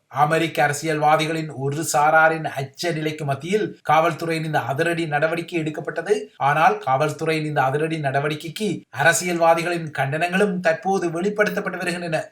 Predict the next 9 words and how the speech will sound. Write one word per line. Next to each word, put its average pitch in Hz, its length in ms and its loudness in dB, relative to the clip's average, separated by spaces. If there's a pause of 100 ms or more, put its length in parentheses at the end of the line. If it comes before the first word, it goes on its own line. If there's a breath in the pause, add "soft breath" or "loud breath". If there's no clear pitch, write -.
பல்கலைக்கழக 156 720 2
வளாகங்களுக்குள் 156 840 0
காவல்துறையினர் 151 1040 0
அதிரடியை 151 500 -2
செய்தமை 139 400 -4 (220)
கல்வித்துறையில் 185 680 0 (120)
அடக்குமுறைகள் 180 680 2
இருப்பதை 170 460 -2 (160)
பகிரங்கப்படுத்துவதாக 180 960 2